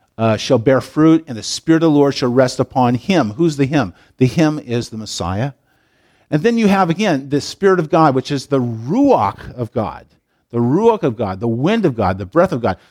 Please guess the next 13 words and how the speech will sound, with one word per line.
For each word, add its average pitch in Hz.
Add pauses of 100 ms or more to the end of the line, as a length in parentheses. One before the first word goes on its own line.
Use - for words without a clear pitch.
(120)
So 170
it's 170
just 262
in 214
this, 156 (320)
just -
from 196
the 135
second -
verse 180
in, 127 (500)
in, 131
uh, 110